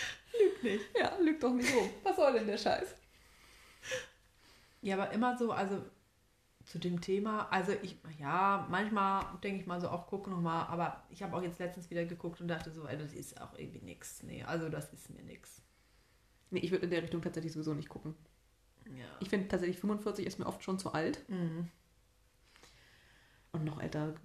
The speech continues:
Speaker 2: wür-, könnte ich mich nicht mit arrangieren.
Speaker 1: Nee, also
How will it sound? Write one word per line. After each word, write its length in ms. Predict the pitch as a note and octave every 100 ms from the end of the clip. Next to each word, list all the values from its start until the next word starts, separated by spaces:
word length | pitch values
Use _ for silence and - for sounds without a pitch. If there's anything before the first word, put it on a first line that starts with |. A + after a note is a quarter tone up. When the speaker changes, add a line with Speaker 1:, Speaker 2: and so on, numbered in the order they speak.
| - _
Speaker 2:
wür-, 140 | -
könnte 180 | - D#3
ich 80 | D#3+
mich 180 | D#3 -
nicht 180 | - -
mit 120 | E3
arrangieren. 520 | E3+ E3+ E3 E3 D#3+ F3 - - - - - - _ _ _ _ _ _ _ _ _ _ _ - -
Speaker 1:
Nee, 420 | E3 E3 E3+ E3+ -
also 540 | F3+ F3 F#3 F3 F3